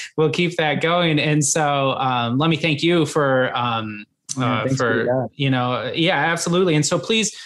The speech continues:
Speaker 1: um, I'm gonna put it in the show notes as well, where you can get the book if, um, you're not one of the lucky five, um,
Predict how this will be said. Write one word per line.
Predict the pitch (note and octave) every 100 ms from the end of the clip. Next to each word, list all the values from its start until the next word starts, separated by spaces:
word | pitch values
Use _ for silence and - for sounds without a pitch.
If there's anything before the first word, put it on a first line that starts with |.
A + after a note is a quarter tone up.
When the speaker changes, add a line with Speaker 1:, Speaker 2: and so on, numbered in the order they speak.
| -
Speaker 1:
um, | E3+ D#3+ D#3
I'm | - F#3+
gonna | G#3+
put | - G#3
it | F#3 F3+
in | E3+ F3+ F3 E3 D3
the |
show | C#3+ F3
notes | E3 D3
as | D#3 C3+
well, | D3+ D#3+
where | D3
you | C#3 F3
can | E3+ C#3
get | F3 -
the |
book | A2+ G2 G2+ - -
if, | C3+ B2+ A2+ -
um, | C3+ B2 A#2 A2+ - _ _ _ -
you're | C#3+
not | C3+ B2+
one | C3
of | B2+
the | A#2+
lucky | B2 C3+
five, | C3 B2+ A#2+ A#2 - - - -
um, | D3+ C3+ B2+ B2